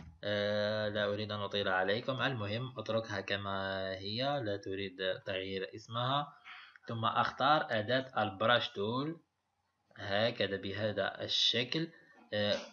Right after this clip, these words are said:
أريد أن أركز على شيء وهي أهم خطوة في هذه العملية ككل.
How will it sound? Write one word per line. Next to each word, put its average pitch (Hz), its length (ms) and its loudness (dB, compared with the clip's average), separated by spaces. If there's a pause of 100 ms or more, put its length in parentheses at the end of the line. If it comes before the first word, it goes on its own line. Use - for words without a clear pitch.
(120)
أريد 127 280 0
أن 120 140 -2
أركز 120 580 0
على 104 260 4
شيء 123 440 -2
وهي 107 320 0
أهم 113 420 -2
خطوة 113 340 -2
في 98 220 -4
هذه 104 680 0
العملية 104 760 0
ككل. 117 460 0